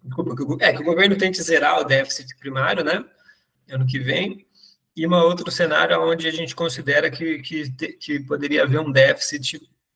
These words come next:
primário de meio por cento do pib, né? É, e o governo também tá tentando, ah, tá tentando, é, implementar medidas pra aumentar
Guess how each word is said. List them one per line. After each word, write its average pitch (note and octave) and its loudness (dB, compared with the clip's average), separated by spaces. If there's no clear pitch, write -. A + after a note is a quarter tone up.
primário C#3+ 4
de C#3+ 2
meio C#3+ 2
por D3+ -2
cento D3+ 0
do E3 -4
pib, - -8
né? C3 0
É, D3+ 2
e F#3+ 4
o A3+ 6
governo G3+ 6
também F3+ 0
tá F#3 0
tentando, E3+ 0
ah, D3+ 0
tá D3+ 0
tentando, D#3+ 2
é, D3+ 2
implementar D#3 0
medidas E3 -2
pra E3+ 4
aumentar F3 2